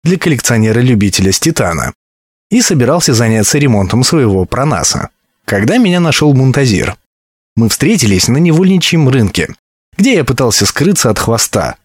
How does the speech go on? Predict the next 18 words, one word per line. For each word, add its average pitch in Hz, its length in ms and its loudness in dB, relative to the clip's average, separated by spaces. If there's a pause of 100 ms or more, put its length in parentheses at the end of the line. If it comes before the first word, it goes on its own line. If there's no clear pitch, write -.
замеченного 120 580 0
еще 104 240 0
в - 80 -6
космопорте. - 800 -2 (480)
Людьми 151 380 2
моей 101 260 0
профессии 226 560 0
интересуются 196 640 0
многие, 98 480 0 (400)
поэтому, 202 640 0
не 175 180 2
став 113 340 -2
гадать 107 380 2
о 101 60 -2
причинах 104 500 0
столь 107 340 -2 (360)
пристального 92 640 0
внимания, 175 640 0